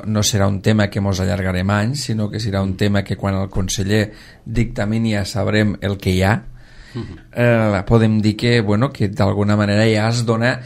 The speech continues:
Speaker 1: des del punt de vista municipal, se dona per conclosa tota la tramitació del poum que prou ha costat, no?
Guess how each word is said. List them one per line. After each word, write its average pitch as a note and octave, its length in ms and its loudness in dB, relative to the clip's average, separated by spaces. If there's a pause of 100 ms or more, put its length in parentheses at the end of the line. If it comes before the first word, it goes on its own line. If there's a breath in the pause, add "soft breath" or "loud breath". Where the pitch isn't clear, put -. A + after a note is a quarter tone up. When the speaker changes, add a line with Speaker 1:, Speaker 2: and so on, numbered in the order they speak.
(200 loud breath)
Speaker 1:
des A2 120 0
del B2 120 4
punt C3+ 180 2
de C3 60 4
vista B2+ 260 2
municipal, A#2+ 640 0
se C3+ 160 0
dona A#2+ 260 0
per C3 200 -2
conclosa A2+ 680 2
tota A2+ 220 -2
la A2 140 2
tramitació G#2+ 580 2
del G2+ 160 2
poum A2 320 4
que A#2+ 160 -4
prou A2 240 4
ha G2+ 80 -4
costat, G2+ 320 -4
no? G#2 160 -2